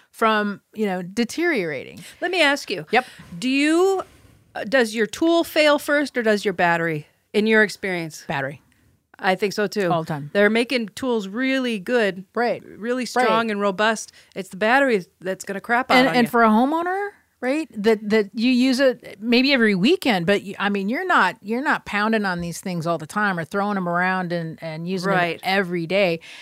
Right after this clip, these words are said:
Speaker 1: And, you know, when I was out in the field and using them every day, um,
Speaker 2: It was still the battery.
Speaker 1: it was still the battery.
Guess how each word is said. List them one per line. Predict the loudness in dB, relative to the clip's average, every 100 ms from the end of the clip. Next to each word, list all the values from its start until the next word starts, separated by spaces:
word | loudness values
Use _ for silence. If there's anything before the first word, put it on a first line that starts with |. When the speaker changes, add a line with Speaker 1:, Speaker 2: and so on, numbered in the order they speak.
| -12
Speaker 1:
And, | -2 2 2 0 -6 _
you | -4
know, | -2 2
when | 4 6
I | 6 4
was | 2
out | 4 2
in | 0
the |
field | -8 -4 -4 -4 -6 -8
and | -2 2
using | 4 4 4 2 -2
them | -4
every | -4 -6 -6
day, | -8 -8 -8 -8 -10 _ _ 2
um, | 4 6 4 0 -8 _ -20 _ _
Speaker 2:
It | 0
was | 2 2
still | 0 2
the |
battery. | 4 4 4
Speaker 1:
it | 4
was | 2
still | 2
the | 4
battery. | 2 0 -6